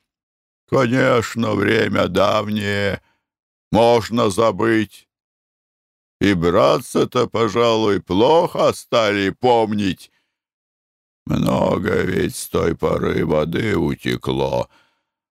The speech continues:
Давно, да, очень давно», со вздохом промолвил Терентий Михайлов. «Время давнее. Точно, что давнее»,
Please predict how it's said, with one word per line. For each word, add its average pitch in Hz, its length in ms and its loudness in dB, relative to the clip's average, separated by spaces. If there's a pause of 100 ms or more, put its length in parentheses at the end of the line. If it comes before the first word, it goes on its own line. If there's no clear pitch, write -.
(160)
Давно, - 1500 -4
да, 69 720 -2
очень - 760 -4
давно», 64 1300 -4 (480)
со 110 200 2
вздохом 95 640 0
промолвил 90 720 0
Терентий 73 580 -2
Михайлов. 65 720 -2 (800)
«Время 71 540 0
давнее. 64 840 -2 (1160)
Точно, 76 640 -2
что 60 360 -6
давнее», 57 1000 -4